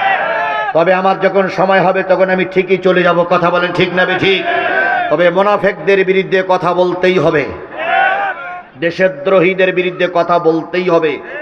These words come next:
কথা বলেন, কথা বলেন। সেদিন বৃহত্তর একটা ইসলামী দলের, ইসলামী দলের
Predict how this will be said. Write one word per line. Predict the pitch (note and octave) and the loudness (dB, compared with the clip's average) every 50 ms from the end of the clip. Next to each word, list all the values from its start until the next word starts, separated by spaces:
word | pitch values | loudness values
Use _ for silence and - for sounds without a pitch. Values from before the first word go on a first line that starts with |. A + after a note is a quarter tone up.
| - - | -4 -2
কথা | D3+ E3 D#3+ F3 F3+ | 0 2 2 2 2
বলেন, | F3 F3 F3 E3+ E3 - | 2 2 2 2 2 0
কথা | F3+ F3+ D#3 F3 F#3 | 0 0 2 2 2
বলেন। | F#3+ F#3 F#3 F#3 E3+ - - - - - - - - - - - - - - - - - - | 2 2 2 0 0 -2 -4 -8 -8 -8 -6 -4 -2 -2 -2 -2 -2 -4 -4 -6 -8 -10 -12
সেদিন | - - D#3+ F3 E3+ F#3 F#3 F3+ F3+ F3 - - - - | -6 -4 -2 -2 0 0 0 -2 -4 -6 -12 -16 -18 -14
বৃহত্তর | C3+ B2+ E3+ F#3+ G#3+ A3+ A3 - - G#3+ G3 | -6 -2 0 2 2 0 0 -2 0 2 2
একটা | G3 G3 F#3+ - G3 F#3+ | 4 2 2 0 0 0
ইসলামী | F#3 F#3 F3 - - - F#3+ F#3 F#3 F#3 | 0 0 -2 -4 -2 -2 0 0 2 2
দলের, | F3+ F#3 F#3+ F#3 F#3 F3 - - - - - - - - - - - - - | 2 2 2 2 2 0 -2 -8 -14 -16 -16 -18 -18 -20 -20 -20 -20 -6 -2
ইসলামী | D#3 F#3 F3 - - - G3 F#3 F#3+ G3 F#3+ | -2 -2 -2 -2 -2 0 0 2 2 2 2
দলের | F#3 F#3 F#3+ F#3+ F#3 F#3 F#3 - F#3+ F#3 F#3 | 2 4 4 4 4 2 0 -4 -10 -10 -12